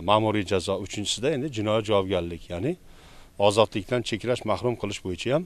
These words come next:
mana shu holatlar qo'llaniladi. Agar fuqarolarni o'limiga sabab bo'ladigan holatlar bo'ladigan bo'lsa, kimda kim,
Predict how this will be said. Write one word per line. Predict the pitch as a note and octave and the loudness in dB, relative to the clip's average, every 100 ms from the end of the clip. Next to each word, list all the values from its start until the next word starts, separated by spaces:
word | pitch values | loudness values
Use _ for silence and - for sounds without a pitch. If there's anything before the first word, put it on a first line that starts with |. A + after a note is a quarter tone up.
| - | -6
mana | - F#2 | -8 -8
shu | G#2 | -8
holatlar | - G#2+ G2+ - A#2+ | -2 0 0 -2 -6
qo'llaniladi. | - C3 A#2+ G#2+ G2+ F#2 | 0 2 4 4 2 -2
Agar | G#2+ C3 B2+ - - - - - - - - - | 0 2 2 -2 -20 -20 -20 -20 -20 -20 -20 -20
fuqarolarni | - - A2 A#2 A#2 A#2 A#2+ C#3+ | -16 4 8 10 8 4 0 0
o'limiga | A#2 A#2 C#3+ A3 | 2 2 2 0
sabab | - A#2 A2 | 0 0 0
bo'ladigan | G#2+ G#2 F#2+ G2+ F2+ | -4 -4 -4 -6 -4
holatlar | F#2+ G2 F#2+ F3+ | -2 -2 -2 -4
bo'ladigan | G3 C#3 A#2 G#2+ G#2 | 0 0 0 -2 -6
bo'lsa, | G2+ F2 F#2+ | -6 -8 -10
kimda | - D#3 D3+ C#3 | -6 -4 0 0
kim, | - A#2+ | 2 -2